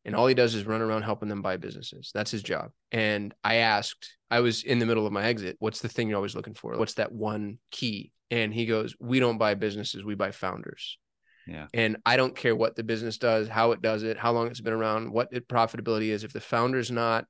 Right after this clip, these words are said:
Speaker 1: and he'll ask things like, "What do you read? What do you watch? What time do you wake up? How do you spend your day? Do you exercise?" And these are Goldman Sachs guys. These are number cruncher, bean
Speaker 2: Yeah.
Speaker 1: counter types. You wouldn't ever expect such an esoteric answer. You've heard their name. Like, they're one of the largest P Es in the world,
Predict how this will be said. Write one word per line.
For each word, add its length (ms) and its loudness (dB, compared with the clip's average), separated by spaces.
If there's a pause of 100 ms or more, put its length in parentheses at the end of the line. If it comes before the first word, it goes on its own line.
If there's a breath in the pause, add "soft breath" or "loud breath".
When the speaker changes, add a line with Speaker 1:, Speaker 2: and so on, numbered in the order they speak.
(260 soft breath)
Speaker 1:
and 140 0
he'll 160 8
ask 320 4
things 260 0
like, 240 2
"What 80 2
do 60 2
you 100 0
read? 220 0
What 100 2
do 60 2
you 80 -2
watch? 400 2
What 100 -4
time 240 0
do 60 0
you 80 0
wake 240 0
up? 200 2
How 60 -2
do 60 0
you 40 -2
spend 280 -4
your 120 -2
day? 280 0
Do 100 -4
you 220 4
exercise?" 720 -2 (280 loud breath)
And 280 0
these 180 8
are 180 6 (200)
Goldman 340 4
Sachs 380 2
guys. 260 -8
These 180 0
are 60 4
number 400 6
cruncher, 800 2
bean 160 4
Speaker 2:
Yeah. 60 0
Speaker 1:
counter 280 2
types. 300 0
You 100 2
wouldn't 320 4
ever 300 4
expect 460 0
such 180 -4
an 80 -4
esoteric 500 -2
answer. 460 -2
You've 220 -4
heard 220 6
their 120 4
name. 340 2
Like, 160 -8
they're 120 4
one 100 4
of 40 0
the 60 0
largest 640 2
P 280 -4
Es 80 -2
in 140 0
the 60 2
world, 640 8